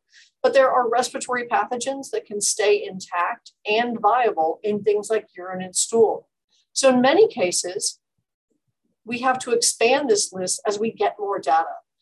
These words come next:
And that was certainly one of the benefits of us treating Ebola virus patients in the United States, where we had access to safely test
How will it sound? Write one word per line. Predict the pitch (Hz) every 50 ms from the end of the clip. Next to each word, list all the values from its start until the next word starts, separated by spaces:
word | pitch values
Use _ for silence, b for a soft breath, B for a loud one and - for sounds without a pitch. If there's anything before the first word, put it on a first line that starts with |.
| _ _ _ -
And | 226 233 247
that | 269 277
was | 285 294 285 -
certainly | - 311 294 - 262 254 247
one | 233 226 233 220
of | 214 202
the | 202 196
benefits | - - 175 190 254 277 277 - - 453 - - - - -
of | 208 - -
us | - 294 - -
treating | - - - 233 240 269 247 214 175 175 185 220 247 - _ _ _ _ _ -
Ebola | 196 - - 180 180 185 185 180
virus | 180 175 190 214 240 254 233 -
patients | - - 170 165 160 - 185 190 208 202 - - _
in | 214 220 214
the | 214 208
United | 202 202 202 196 190 185 180 -
States, | - - - 247 247 240 - - - _ _ _ _
where | - 226 226
we | 233 240 202
had | 190 233 220 - - - -
access | 180 214 233 - - - 339 - - - - - - _ _ _ _ _ _ -
to | - - 226 202 190 185 175
safely | - - - - - 233 226 262 262 - - - 359 180 170 175 370 415 - - _ _ _ _ _ _ _ _ _ _ -
test | - - 190 170 170 185 - - - - - -